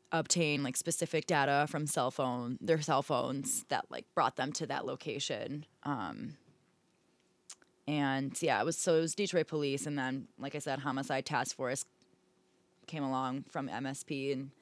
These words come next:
yeah, so that's the, been the point, the point people in the investigation has been Michigan State Police.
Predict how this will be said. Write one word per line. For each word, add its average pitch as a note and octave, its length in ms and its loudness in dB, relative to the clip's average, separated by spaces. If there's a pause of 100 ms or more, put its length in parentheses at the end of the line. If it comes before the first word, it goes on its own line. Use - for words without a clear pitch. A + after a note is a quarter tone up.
(500)
yeah, A2+ 240 -2
so F#3+ 180 2
that's G3 300 8
the, F3+ 180 0
been E3 160 4
the C#3+ 80 0
point, C#3 320 -4 (300)
the - 80 -14
point - 240 -10
people C#3+ 260 -10
in B2 100 -8
the B2+ 80 -8
investigation B2+ 1160 -4
has D3 260 0
been C3+ 180 -4
Michigan - 300 -6
State - 280 -10
Police. F2+ 520 -8